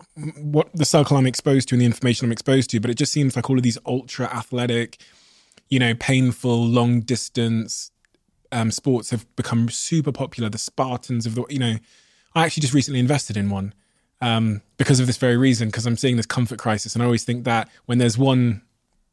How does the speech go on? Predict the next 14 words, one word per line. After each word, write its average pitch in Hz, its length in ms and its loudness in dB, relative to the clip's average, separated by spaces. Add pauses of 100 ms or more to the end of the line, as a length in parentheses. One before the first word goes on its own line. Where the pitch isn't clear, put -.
(140)
when 139 360 2
one 139 200 4
pole 123 280 0
rises, 117 420 0
the 120 120 2
other 120 120 0
one 117 120 0
also 120 260 -2
rises. 135 400 -2
So 117 140 -2
when 110 140 -2 (220)
digital 123 300 0
music 120 340 2
record, 123 340 -2